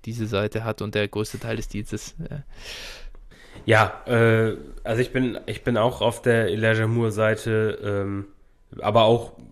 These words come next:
Speaker 2: nur leicht. Ich, ich sehe jetzt auch zwischen Moore und, und Saint Brown jetzt nicht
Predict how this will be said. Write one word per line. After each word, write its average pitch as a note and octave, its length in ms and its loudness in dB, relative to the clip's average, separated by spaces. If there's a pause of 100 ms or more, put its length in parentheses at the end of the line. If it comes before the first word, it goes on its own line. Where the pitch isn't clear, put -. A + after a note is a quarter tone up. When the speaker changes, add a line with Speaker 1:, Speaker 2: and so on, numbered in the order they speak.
(100)
Speaker 2:
nur A#2 320 0
leicht. A2 540 0 (220)
Ich, F#2+ 240 -12
ich G2 220 -10
sehe A2 140 -2
jetzt A2+ 200 0
auch A2 120 -6
zwischen A2+ 360 -6
Moore A2+ 340 -2
und, G#2+ 200 -4
und G#2 180 -8
Saint G#2 240 -6
Brown G2+ 280 0
jetzt F#2+ 180 -8
nicht G#2 180 -8